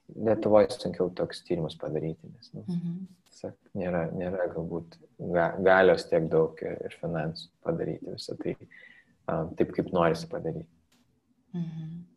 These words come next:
Speaker 2: Visgi socialinė erdvė yra ta erdvė, kuri labai palanki tokiem dalykiam,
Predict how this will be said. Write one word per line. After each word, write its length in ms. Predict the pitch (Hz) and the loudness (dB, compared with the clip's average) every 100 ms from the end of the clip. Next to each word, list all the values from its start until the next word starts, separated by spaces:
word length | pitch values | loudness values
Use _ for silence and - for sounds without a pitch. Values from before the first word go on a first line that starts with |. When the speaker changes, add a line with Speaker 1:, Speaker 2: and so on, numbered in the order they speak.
| - | -4
Speaker 2:
Visgi 300 | 190 202 220 | -2 0 -2
socialinė 600 | - 185 190 196 190 180 | -2 -2 -2 -2 -2 -4
erdvė 320 | 175 175 190 | -4 -4 -4
yra 200 | 202 175 | -2 -4
ta 120 | 165 180 | -8 -6
erdvė, 480 | 175 170 170 202 | -6 -4 -2 -4
kuri 380 | 202 175 175 175 175 - - - _ | -4 -6 -2 -2 -4 -14 -20 -20 _
labai 220 | 175 170 | -4 -2
palanki 560 | 202 190 180 180 180 202 | 0 0 0 -2 -2 -2
tokiem 420 | 196 156 156 151 | -4 -8 -8 -8
dalykiam, 640 | 151 151 156 156 151 151 | -8 -8 -8 -8 -8 -8